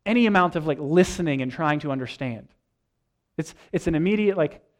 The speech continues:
ad hominem attack. Like, they're not attacking Paul's position, they are attacking Paul's person.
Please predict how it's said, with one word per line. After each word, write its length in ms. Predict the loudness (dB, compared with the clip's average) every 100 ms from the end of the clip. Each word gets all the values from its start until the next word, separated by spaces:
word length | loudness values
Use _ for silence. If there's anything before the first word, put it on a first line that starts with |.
| _ _
ad 220 | 2 6 6
hominem 480 | 4 2 2 -2
attack. 480 | -4 -2 -2 -2 -8 -20 _ _ _ _ -10
Like, 120 | -10 -10 0
they're 100 | 2
not 220 | 2 2
attacking 440 | 0 0 0 -2
Paul's 240 | 2 2 2
position, 520 | -2 0 0 2 4
they 160 | 6 8
are 100 | 6
attacking 540 | 2 -2 -2 -6 -6 _ _
Paul's 220 | 0 2
person. 560 | 2 2 2 -2 -6